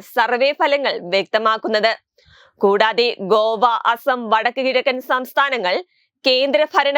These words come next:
പ്രദേശങ്ങൾ എന്നിവിടങ്ങളിലും എൻ ഡി എയുടെ തേരോട്ടം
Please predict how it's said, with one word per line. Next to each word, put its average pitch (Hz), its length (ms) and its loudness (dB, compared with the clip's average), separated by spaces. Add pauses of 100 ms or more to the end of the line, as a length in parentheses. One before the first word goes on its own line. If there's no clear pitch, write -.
പ്രദേശങ്ങൾ 277 580 0 (240)
എന്നിവിടങ്ങളിലും 254 720 0 (560)
എൻ 262 180 0
ഡി 311 140 2
എയുടെ 302 260 0 (160)
തേരോട്ടം 285 520 0